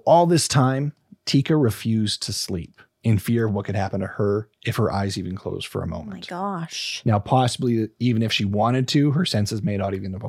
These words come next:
Speaker 1: allowed her to rest. The one and only good thing Stephanie did for Tika was she helped kept,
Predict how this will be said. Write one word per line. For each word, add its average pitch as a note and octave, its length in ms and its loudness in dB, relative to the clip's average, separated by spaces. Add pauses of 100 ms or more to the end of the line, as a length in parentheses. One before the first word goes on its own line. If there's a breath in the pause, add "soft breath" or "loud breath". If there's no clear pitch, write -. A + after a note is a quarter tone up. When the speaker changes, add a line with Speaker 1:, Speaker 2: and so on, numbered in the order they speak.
(120)
Speaker 1:
allowed G2+ 400 -2
her - 120 -6
to D#2 100 -10
rest. - 460 -10 (1200 soft breath)
The A#2 100 4
one C3 300 4
and D3+ 160 2
only C3+ 260 0
good A#2 300 0
thing C#3+ 240 0
Stephanie B2+ 400 2
did A2+ 260 2
for C#3 80 -2
Tika D3+ 500 2 (520)
was A2+ 160 4
she A2+ 140 4
helped A2 340 0
kept, - 320 -2